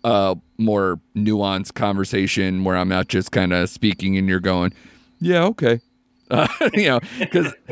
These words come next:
while I do love to hear myself talk, I figure we can actually get on to stuff that we've all watched. But I do, I do want people to see it, and I'd love to hear feedback from, you know, our audience as well to kinda have it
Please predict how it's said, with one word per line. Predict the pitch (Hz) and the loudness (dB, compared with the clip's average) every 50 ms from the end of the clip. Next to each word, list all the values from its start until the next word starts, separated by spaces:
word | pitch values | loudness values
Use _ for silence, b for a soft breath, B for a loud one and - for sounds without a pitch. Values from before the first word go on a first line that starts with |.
| B B B B 151 147 B B B | B B B B -14 -14 B B B
while | 151 185 196 185 | -2 0 2 4
I | 185 180 175 | 4 2 2
do | 160 196 208 170 | 2 2 2 2
love | 143 139 147 143 135 127 107 | 4 4 2 2 2 2 2
to | 120 | 2
hear | 117 117 117 110 | 2 2 2 2
myself | 101 95 - - 107 92 92 - | 2 0 0 0 0 0 0 -2
talk, | - - 85 82 87 | -2 -2 -2 -2 -2
I | 82 92 | -4 -4
figure | - 110 107 98 95 | -2 -2 -2 -2 -2
we | 92 95 92 | -2 -2 -4
can | 85 110 95 | -2 -2 -2
actually | 95 92 95 - 107 95 | -2 -4 -2 -2 -4 -2
get | - - 107 101 | -2 0 0 0
on | 98 95 95 95 | 0 0 -2 -4
to | 101 104 | -6 -6
stuff | - - 117 104 | -2 0 0 0
that | - 110 98 | 0 0 0
we've | 95 98 95 95 | 0 0 0 2
all | 120 127 123 110 101 | 2 2 2 2 2
watched. | 95 87 87 87 - - - | 2 2 2 0 -2 -2 0
But | - 113 104 98 - _ - | 2 2 2 0 -2 _ 0
I | 120 120 127 | 2 2 2
do, | 113 - 151 160 165 156 151 - | 2 2 2 2 2 2 2 2
I | - 127 127 | 2 2 0
do | 123 107 156 156 165 | 0 2 0 0 2
want | 165 151 147 143 139 117 - | 2 2 2 2 2 0 -2
people | 143 139 131 120 | -2 -2 -2 -2
to | 143 | -4
see | - - 131 127 120 | -2 0 2 2 4
it, | 120 110 | 4 4
and | 110 110 | 2 2
I'd | 113 113 117 117 | 2 2 0 0
love | 147 160 170 160 131 | 0 0 0 0 0
to | 147 | 0
hear | 123 123 127 113 107 | 2 2 2 2 0
feedback | - - 127 123 113 101 101 101 95 92 - - _ _ _ _ _ | 0 0 0 2 2 2 0 0 0 -2 -6 -10 _ _ _ _ _
from, | - 110 107 104 101 98 98 95 90 - _ _ _ _ - - | -2 0 0 0 0 -2 -4 -4 -6 -8 _ _ _ _ -6 -2
you | 120 117 | 0 0
know, | 101 92 87 | 0 0 -2
our | - 107 104 101 95 | 0 0 0 2 2
audience | 92 101 101 95 98 92 90 - | 2 2 2 0 -2 -4 -6 -6
as | 101 90 87 | -8 -8 -4
well | 98 101 95 92 90 | 0 2 2 2 2
to | 85 95 | 0 -2
kinda | - 101 92 95 95 92 90 87 - b b b b b b b | -2 -2 -2 0 0 0 -2 -4 -6 b b b b b b b
have | - 123 113 110 | 0 2 2 0
it | 101 | -2